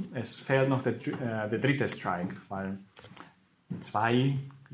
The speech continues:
es könnte doch noch klappen, oder? Wenn man zwei irgendwie misst, vielleicht mit der dritten, aber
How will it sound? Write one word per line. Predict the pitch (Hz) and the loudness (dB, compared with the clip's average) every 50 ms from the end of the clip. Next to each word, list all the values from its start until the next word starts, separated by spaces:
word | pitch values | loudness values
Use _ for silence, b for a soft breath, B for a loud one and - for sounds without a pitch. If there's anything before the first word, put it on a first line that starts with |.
| - - - | -10 -10 -8
es | - - | -8 0
könnte | - 139 113 127 127 | 2 2 4 6 6
doch | 135 131 135 | 6 6 6
noch | 139 127 135 | 6 2 4
klappen, | - 151 143 143 135 110 104 | 6 8 8 8 6 4 2
oder? | 110 123 | 2 2
Wenn | 123 | 2
man | 117 107 104 | 2 0 0
zwei | - - 127 135 147 156 | 2 6 6 6 6 6
irgendwie | 151 147 139 143 143 143 143 143 147 147 | 4 2 2 2 2 2 2 2 2 0
misst, | 143 147 147 147 - - | 0 0 0 0 0 0
vielleicht | 131 123 123 120 117 | 2 2 2 2 2
mit | 120 113 113 | 0 -2 -2
der | 110 127 | 0 -2
dritten, | 135 135 - 127 | -2 0 0 0
aber | 117 117 117 120 | 2 2 2 0